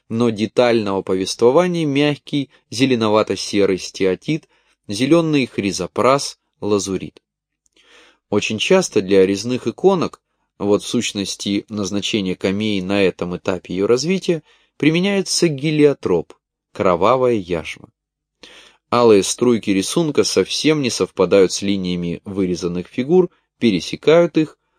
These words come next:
но они как бы усиливают основную идею, заложенную художником, идею страдания. Но зато как роскошно,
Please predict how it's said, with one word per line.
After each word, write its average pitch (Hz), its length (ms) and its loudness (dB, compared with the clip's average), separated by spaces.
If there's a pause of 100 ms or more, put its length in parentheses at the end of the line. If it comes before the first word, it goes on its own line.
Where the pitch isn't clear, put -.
(220)
но 135 420 -2
они 170 320 0
как 165 280 0
бы 156 160 2
усиливают 160 760 0
основную 101 640 0
идею, 104 340 -2
заложенную 95 640 -4
художником, 131 720 -2 (260)
идею 87 460 -4
страдания. 123 680 -2 (760)
Но 95 240 -4
зато 98 300 2
как - 260 -4
роскошно, - 800 -2